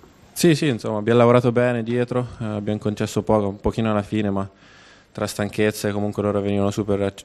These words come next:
per, eh, raggiungere il pareggio, ma, eh, abbiamo retto bene, questo era importante.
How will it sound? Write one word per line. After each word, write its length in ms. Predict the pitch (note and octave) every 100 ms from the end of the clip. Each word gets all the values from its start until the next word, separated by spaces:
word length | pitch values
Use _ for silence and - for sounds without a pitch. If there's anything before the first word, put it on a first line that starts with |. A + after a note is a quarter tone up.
| _
per, 180 | G2 F#2+
eh, 500 | F#2+ F#2+ F#2+ - G#2
raggiungere 760 | G2+ G2 G2 G2 G2 G2 G2
il 140 | G2 -
pareggio, 420 | G2+ G2 G2+ F#2+
ma, 80 | F#2+ G#2+
eh, 220 | G#2 G2+ A2
abbiamo 240 | G2+ G2+
retto 240 | G#2 -
bene, 240 | G2+ G2+ G2
questo 220 | G2 -
era 80 | F#2+
importante. 540 | - G2+ - F#2+ -